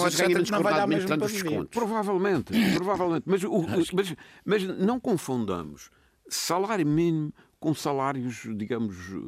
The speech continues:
Speaker 3: reais, médios de,
Speaker 2: Uhum.
Speaker 3: das pessoas. Portanto, o mínimo deve ser... é um, é um mínimo minorum, é, é um pouco como o rendimento mínimo garantido, é um pouco para,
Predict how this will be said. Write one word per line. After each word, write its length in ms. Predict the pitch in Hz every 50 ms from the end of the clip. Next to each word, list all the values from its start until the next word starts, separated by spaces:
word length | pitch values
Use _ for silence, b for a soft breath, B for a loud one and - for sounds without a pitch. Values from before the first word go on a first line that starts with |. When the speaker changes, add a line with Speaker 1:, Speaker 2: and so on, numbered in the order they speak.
| 90 -
Speaker 3:
reais, 500 | - 113 143 180 190 165 131 120 104 95
médios 580 | 98 104 131 165 175 170 139 104 104 104 95 82
de, 60 | 90 92 90 127
Speaker 2:
Uhum. 140 | 110 104 120
Speaker 3:
das 100 | 104 98
pessoas. 300 | - - - - - - b b b b b b
Portanto, 240 | - - 208 - -
o 80 | 262 277
mínimo 260 | 294 294 277 254 240
deve 200 | 185 196 170 -
ser... 160 | - 208 208 -
é 120 | - - 330
um, 60 | 359 - _ _ _
é 60 | -
um 100 | - 320 320
mínimo 220 | 277 311 311 294
minorum, 600 | 269 254 254 247 254 277 277 269 247 208 185 180
é, 120 | 170 156 180
é 60 | 185
um 80 | 196 180
pouco 260 | - - 202 - - _
como 220 | - 214 190 185 180
o 40 | 156
rendimento 400 | 160 185 190 185 170 185 185 - - 180
mínimo 200 | 185 180 175 165
garantido, 580 | 165 175 165 160 147 127 - 220 233 190 147
é 40 | 147
um 80 | 143 127
pouco 300 | - 180 170 - b b b b b b _
para, 280 | - 156 147 135 120